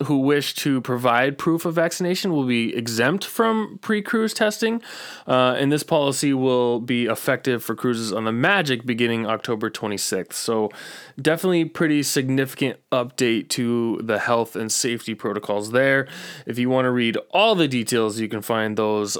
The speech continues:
on the Disney Cruise Line website at disneycruise dot com slash updates.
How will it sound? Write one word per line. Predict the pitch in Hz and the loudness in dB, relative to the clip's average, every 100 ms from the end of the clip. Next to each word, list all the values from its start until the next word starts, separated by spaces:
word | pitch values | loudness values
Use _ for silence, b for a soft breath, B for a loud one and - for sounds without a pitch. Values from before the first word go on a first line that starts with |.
| - | -8
on | 117 113 113 113 107 | -4 0 0 -2 -6
the | 113 | -8
Disney | 110 113 113 | -4 -4 -4
Cruise | 104 113 104 | -4 -4 -2
Line | 104 | -2
website | 104 101 - 104 104 | -2 -4 -2 -2 0
at | 107 98 - | -2 -4 -2
disneycruise | 123 117 120 - 113 107 101 | -2 -2 -4 -4 -2 -2 -2
dot | 110 104 | -2 -2
com | - 110 101 101 | -2 -4 -2 -2
slash | - 104 101 - - - | -2 -2 -2 -4 -4 -4
updates. | 117 - 95 90 - - | -4 -2 -6 -4 -6 -8